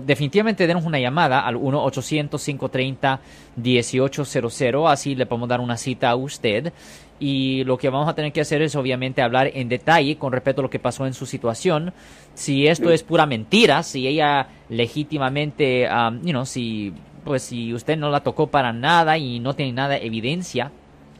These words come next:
Speaker 1: contra usted, obviamente cuando sea tiempo para, ah, ir a la corte, tenemos que hablar con la fiscalía con respecto a eso. La fiscalía va a tener que hacer un poco de investigación para verificar un poco de más. Y si,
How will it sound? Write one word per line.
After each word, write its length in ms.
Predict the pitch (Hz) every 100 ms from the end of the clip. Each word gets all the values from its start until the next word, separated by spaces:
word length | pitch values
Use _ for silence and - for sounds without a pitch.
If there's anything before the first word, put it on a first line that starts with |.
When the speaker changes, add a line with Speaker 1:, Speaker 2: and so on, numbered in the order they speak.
| - -
Speaker 1:
contra 280 | - 117 117
usted, 400 | 107 - 180 156 - - - - -
obviamente 480 | 143 156 147 151 151
cuando 200 | 135 131
sea 220 | 151 139
tiempo 320 | 143 147 147
para, 640 | 139 135 123 123 113 117
ah, 80 | 110
ir 160 | 147 139
a 40 |
la 140 | 123 123
corte, 520 | 165 202 - 131 135 - - - -
tenemos 340 | 143 151 151
que 100 | 156
hablar 280 | 123 143 147
con 120 | 139
la 80 | 127
fiscalía 560 | 135 - 120 139 170
con 160 | - 123
respecto 420 | 127 139 135 120
a 80 | 110
eso. 380 | 185 226 285 311 - - - -
La 120 | 127
fiscalía 460 | - 131 127 135 143
va 80 | 139
a 60 |
tener 200 | 135 139
que 280 | - 135 127
hacer 280 | 123 120 147
un 80 | 131
poco 240 | 143 151
de 80 | 135
investigación 760 | 123 120 120 113 - 156 170
para 380 | 170 127 113 113
verificar 460 | 117 120 120 - 139
un 80 | 135
poco 320 | 135 - 123
de 80 | 113
más. 520 | 139 135 180 - - - - - - - -
Y 140 | 160
si, 420 | 151 - 165 151